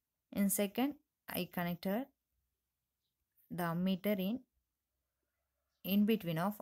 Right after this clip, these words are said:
R two resistor. Sorry, voltmeter in R two resistor. The voltmeter shows the voltage is two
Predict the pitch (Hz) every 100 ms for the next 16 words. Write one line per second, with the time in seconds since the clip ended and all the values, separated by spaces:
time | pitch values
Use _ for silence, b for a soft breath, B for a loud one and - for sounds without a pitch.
0 | - 160 170 185 160 143 143 - 147 190
1 | - _ _ _ _ _ b b - -
2 | - _ _ - - 165 156 185 220 220
3 | 214 214 196 269 - - 160 160 190 160
4 | 147 147 - 143 - _ _ _ _ -
5 | 190 196 220 233 220 247 240 208 202 226
6 | 262 - - _ _ _ _ _ _ _
7 | _ _ _ 180 175 170 175 190 190 254
8 | - 202